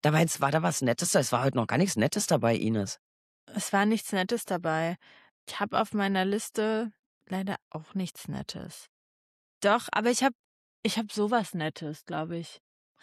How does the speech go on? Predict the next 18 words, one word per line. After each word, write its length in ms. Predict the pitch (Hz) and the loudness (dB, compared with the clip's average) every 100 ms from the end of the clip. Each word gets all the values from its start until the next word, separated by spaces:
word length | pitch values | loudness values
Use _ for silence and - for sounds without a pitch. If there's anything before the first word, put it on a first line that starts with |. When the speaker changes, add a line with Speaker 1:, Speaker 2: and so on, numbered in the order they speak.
| - | -4
Speaker 1:
Na 140 | - 262 | 2 6
gut, 180 | 214 - | 6 4
Speaker 2:
Ja. 60 | |
Speaker 1:
äh, 60 | 170 | 0
g-, 80 | - | 4
äh, 240 | 170 165 | 4 6
das, 240 | 170 180 - | 4 2 2
äh, 120 | 160 | 2
G-F-F-Gutachten. 960 | 165 180 151 117 - 139 90 107 101 - _ _ _ | 2 2 2 0 0 0 0 0 -6 -6 _ _ _
Das 160 | 147 - | -4 0
kam 160 | 151 | 2
ja 100 | 143 | 2
auch 120 | 117 123 | 2 0
während 160 | 110 | -2
meines 260 | 113 110 - | -2 -4 -2
Urlaubs. 220 | 95 247 | 2 4
Speaker 2:
Ja, 180 | 233 - | 4 2
doch, 340 | - 180 - | 2 0 -2